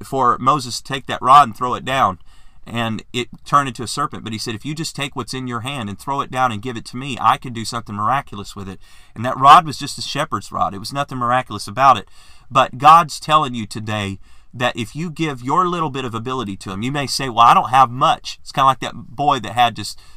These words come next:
uh, five loaves and two small fish. "Well, God, I don't have much. How can this feed so many?"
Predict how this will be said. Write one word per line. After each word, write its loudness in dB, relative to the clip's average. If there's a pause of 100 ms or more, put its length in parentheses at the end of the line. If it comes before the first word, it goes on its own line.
(120)
uh, 2
five 6
loaves 0
and -8
two -4
small -2
fish. -10 (400)
"Well, -6
God, 10
I 6
don't 4
have 4
much. -2
How 6
can -8
this -10
feed -8
so -6
many?" -8